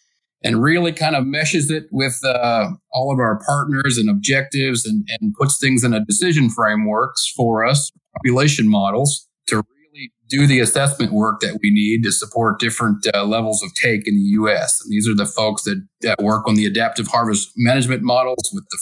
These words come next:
flyways, um, that kind of looks at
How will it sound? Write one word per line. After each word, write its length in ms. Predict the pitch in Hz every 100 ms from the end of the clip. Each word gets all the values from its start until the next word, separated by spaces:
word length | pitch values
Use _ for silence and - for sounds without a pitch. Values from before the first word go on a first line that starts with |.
| 120
flyways, 800 | 123 127 123 127 123 120 - _ _ _ _ _ _ _
um, 680 | 107 104 101 98 95 90 - _
that 200 | 117 101 -
kind 120 | 113
of 240 | 107 101 95
looks 240 | 107 113
at 60 | -